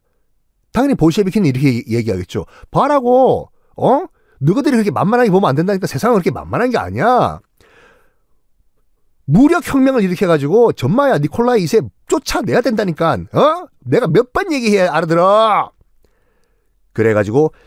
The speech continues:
정말로 무력혁명밖에 없다라는 공감대가 형성돼요. 그래서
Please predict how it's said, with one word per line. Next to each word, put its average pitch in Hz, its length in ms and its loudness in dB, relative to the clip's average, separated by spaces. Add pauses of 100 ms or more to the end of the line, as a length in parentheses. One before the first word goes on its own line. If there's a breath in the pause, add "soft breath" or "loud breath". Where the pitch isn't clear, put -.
(140 soft breath)
정말로 180 680 2
무력혁명밖에 175 1300 0 (140)
없다라는 135 1600 -4
공감대가 147 580 0
형성돼요. 143 520 0 (340)
그래서 170 300 0